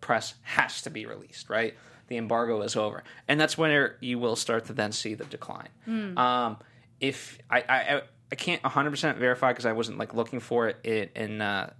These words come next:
Speaker 1: with Suicide Squad, but the fact that David Ayer, like, the Friday before that Monday, um, al-, al-, was already, like, talking about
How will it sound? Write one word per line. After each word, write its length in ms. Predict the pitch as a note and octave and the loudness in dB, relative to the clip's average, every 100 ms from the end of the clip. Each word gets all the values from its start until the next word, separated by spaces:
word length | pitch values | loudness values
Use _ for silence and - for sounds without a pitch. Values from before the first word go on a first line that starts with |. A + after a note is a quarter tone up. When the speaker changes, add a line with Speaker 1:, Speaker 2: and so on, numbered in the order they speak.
| - | -12
Speaker 1:
with 140 | A#2 | -4
Suicide 440 | - D3 C#3 D#3+ E3 | 0 2 4 4 4
Squad, 360 | - F3+ G3 G3 - - - - - | 2 2 2 -2 -18 -20 -20 -8 0
but 100 | E3+ | 2
the 60 | E3+ | 6
fact 220 | G3+ G3+ | 6 6
that 100 | F#3+ | 4
David 240 | D#3+ D#3 D3+ | 4 4 4
Ayer, 140 | C#3+ | 2
like, 220 | C3+ B2+ - | 0 -2 -4
the 60 | |
Friday 640 | - - F3 F3+ D3+ A#2 - - | 0 6 8 8 4 2 -4 -2
before 440 | C#3 - D#3 E3 | -2 2 4 6
that 240 | D#3+ C#3+ | 6 2
Monday, 880 | A#2+ B2+ C3+ D#3 D3+ B2 A#2 A2 B2 - - _ - _ - | -2 -2 2 2 2 2 2 0 -6 -14 -20 _ -20 _ 0
um, 720 | A#2+ A#2 A2+ A2+ A2 A2 F#2 - - | 2 2 2 2 0 -2 -6 -16 -4
al-, 240 | A#2 B2 G#2+ | 0 0 2
al-, 240 | C3+ C#3+ | 2 2
was 120 | C#3+ C#3 | 0 0
already, 240 | C#3+ C#3 | 0 2
like, 340 | B2+ A#2 - - - | 0 -2 -8 -20 -6
talking 400 | - C3 C3+ A#2+ | 0 0 0 0
about 300 | A#2+ A2+ | 0 0